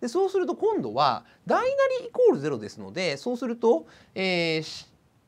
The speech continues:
下にトスの関数ですね。これ下にトスの関数とみなして、X軸書いて、そうすると今度は、えー、両側になりますよね。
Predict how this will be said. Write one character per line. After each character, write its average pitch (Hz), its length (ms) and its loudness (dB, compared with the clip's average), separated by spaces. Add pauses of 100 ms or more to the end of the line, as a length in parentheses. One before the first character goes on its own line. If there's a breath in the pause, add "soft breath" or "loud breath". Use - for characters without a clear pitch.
(420)
下 285 220 -4
に 311 100 -4
ト 311 120 -4
ス - 80 -8
の 131 100 -6
関 117 260 -6
数 117 160 -14
で - 60 -20
す - 60 -20
ね。 151 100 -10
こ - 100 -6
れ 220 60 -6
下 233 160 -4
に 233 60 -6
ト 233 100 -6
ス 233 60 -12
の 120 100 -10
関 151 240 -8
数 143 160 -10
と 113 80 -12
み 113 120 -12
な 139 140 -10
し - 80 -18
て、 214 400 -6
X - 420 -12
軸 110 240 -14
書 127 100 -4
い 104 80 -12
て、 196 120 -4
そ 240 140 -6
う 240 40 -6
す 247 60 -8
る 226 80 -6
と 233 80 -6
今 220 180 -4
度 104 100 -10
は、 123 180 0 (340 soft breath)
え 127 280 -6
ー、 117 40 -6
両 165 220 2
側 151 160 0
に 135 60 -8
な 123 60 -6
り 113 80 -8
ま 110 120 -12
す - 80 -20
よ - 100 -20
ね。 175 200 -10